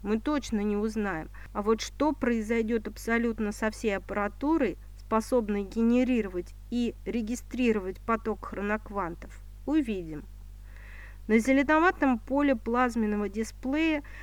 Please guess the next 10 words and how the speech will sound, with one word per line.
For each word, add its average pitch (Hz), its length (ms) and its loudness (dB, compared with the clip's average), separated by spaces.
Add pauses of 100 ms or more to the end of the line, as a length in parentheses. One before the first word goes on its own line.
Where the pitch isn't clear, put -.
(160)
обозначились 254 840 4
наложенные 226 640 2
на 208 160 0
карту 208 440 -4
мира 269 360 4
линии 240 480 4
вроде 214 500 0 (140)
изобат 226 640 2 (220)
и 240 240 -2
изотерм, 233 720 -2